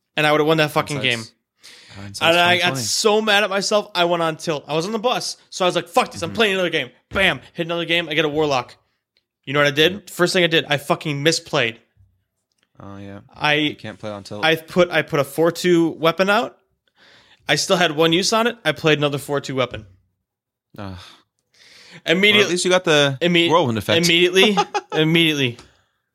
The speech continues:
Speaker 1: concede.
Speaker 2: Conceded.
Speaker 1: Fuck this.
Speaker 2: Dude,
Speaker 1: I
Speaker 2: it's
Speaker 1: was
Speaker 2: hard
Speaker 1: done.
Speaker 2: to lose to gimmicks like that. Look, gimmicks like that will never be in competitive play. They'll never go up in Legend. They'll never get high ranks. They're gimmicks. They're just fun ways to play the game,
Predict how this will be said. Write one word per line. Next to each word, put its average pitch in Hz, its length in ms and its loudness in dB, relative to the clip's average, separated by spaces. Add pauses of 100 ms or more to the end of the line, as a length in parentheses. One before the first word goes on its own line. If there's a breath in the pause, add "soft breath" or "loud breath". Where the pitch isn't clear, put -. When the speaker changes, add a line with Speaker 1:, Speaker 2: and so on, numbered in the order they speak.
(120)
Speaker 1:
concede. 113 560 0
Speaker 2:
Conceded. 110 100 -18
Speaker 1:
Fuck - 300 -2
this. 120 220 -2
Speaker 2:
Dude, 147 180 4
Speaker 1:
I 147 80 2
Speaker 2:
it's 139 100 2
Speaker 1:
was - 40 -
Speaker 2:
hard 151 300 2
Speaker 1:
done. - 20 -6
Speaker 2:
to 160 120 0
lose 135 320 0
to 120 100 -2
gimmicks 113 340 -2
like 95 140 -4
that. 87 160 -4
Look, 104 160 -4
gimmicks 147 300 -2
like 147 120 -2
that 120 160 2
will 104 100 -4
never 101 300 -2
be 123 160 -2
in 123 100 -4
competitive 123 500 -4
play. 143 260 2
They'll 101 200 -2
never 110 320 0
go 113 280 2
up 107 160 2
in 98 160 -2
Legend. 123 460 2
They'll 98 160 -2
never 104 240 -2
get 123 160 0
high 131 140 2
ranks. 110 380 0 (240 loud breath)
They're 104 120 -2
gimmicks. 117 480 -2
They're 117 240 -2
just 123 320 -2
fun 139 520 0
ways 101 220 0
to - 80 -10
play 101 160 -2
the 95 100 -4
game, 95 240 -6